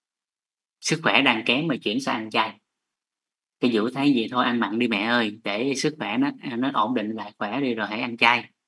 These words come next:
Nói không, "Ăn chay." Mà vậy được rồi, vậy để con gửi cái này về. Cái Vũ gửi cuốn sách nấu ăn chay á, tại hồi xưa Vũ làm bếp nhà hàng á. Đó, hồi xưa cũng, Vũ cũng làm bếp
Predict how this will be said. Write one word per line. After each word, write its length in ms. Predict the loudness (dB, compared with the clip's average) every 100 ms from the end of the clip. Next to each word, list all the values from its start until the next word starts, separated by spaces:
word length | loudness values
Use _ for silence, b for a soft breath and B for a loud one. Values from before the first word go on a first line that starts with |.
| _ _ _ _ 0
Nói 160 | 2 4
không, 300 | 2 0 -6
"Ăn 200 | -6 -2
chay." 260 | 2 2 0 _ _ _ _ _ _ _ _ _
Mà 80 | -6 0
vậy 100 | 2
được 240 | 2 0
rồi, 120 | -2 -4 _ _ -14
vậy 100 | -8
để 140 | -6 -4
con 180 | -6 -4
gửi 200 | -4 -4
cái 80 | -4
này 180 | -4
về. 180 | -8 -12 -16 _ _ _ _ _ _ _ 0
Cái 120 | 2 4
Vũ 100 | 4
gửi 300 | 4 2 2
cuốn 160 | 4
sách 180 | 2 0 0
nấu 420 | 4 4 4 2
ăn 200 | 2 0
chay 240 | 2 4 4
á, 140 | 2 -4 _ _ _ -2
tại 120 | 0
hồi 100 | 2
xưa 200 | 2 2
Vũ 160 | 2 0
làm 200 | 0 2
bếp 160 | 0
nhà 200 | 2 -2
hàng 180 | -2 -2
á. 100 | -4 -4 _ _ _ _ _ _ _ _ _ _ _ _ _ -4
Đó, 200 | -2 -2 -10 _
hồi 100 | -10
xưa 180 | 0 0 2
cũng, 360 | 4 4 4
Vũ 140 | 2 2
cũng 120 | 4
làm 200 | 4 4
bếp 160 | 2